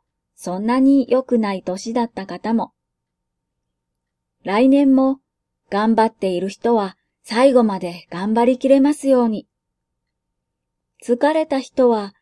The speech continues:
ゆっくりと自分のペースで、笑顔でまた頑張れますように。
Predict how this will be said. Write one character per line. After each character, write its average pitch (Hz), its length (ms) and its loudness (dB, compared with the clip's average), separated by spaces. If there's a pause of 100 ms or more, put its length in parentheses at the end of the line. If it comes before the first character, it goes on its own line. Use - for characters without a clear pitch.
(380)
ゆ 202 160 -2
っ - 20 -2
く 302 240 -6
り 320 140 -4
と - 240 -4 (400)
自 185 180 -4
分 262 260 4
の 269 140 0
ペ 294 220 0
ー - 20 -2
ス 233 180 -6
で、 185 280 -4 (520)
笑 240 160 0
顔 285 280 2
で 180 240 -6 (300)
ま 170 160 -8
た 262 360 -4
頑 196 240 -4
張 233 140 0
れ 247 80 2
ま 269 160 0
す - 160 -4
よ 226 160 0
う 220 40 -4
に。 220 200 -4